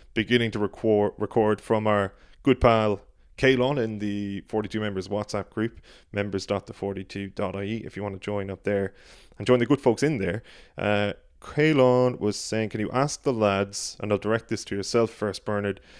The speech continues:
"if they think the gif rules in France, uh, has helped increase the number of French teams making a run at Europe.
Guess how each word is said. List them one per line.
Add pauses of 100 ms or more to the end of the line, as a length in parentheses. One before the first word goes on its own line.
(320)
"if
they
think
the
gif
rules
in
France, (320)
uh,
has
helped
increase
the
number
of
French
teams
making
a
run
at
Europe.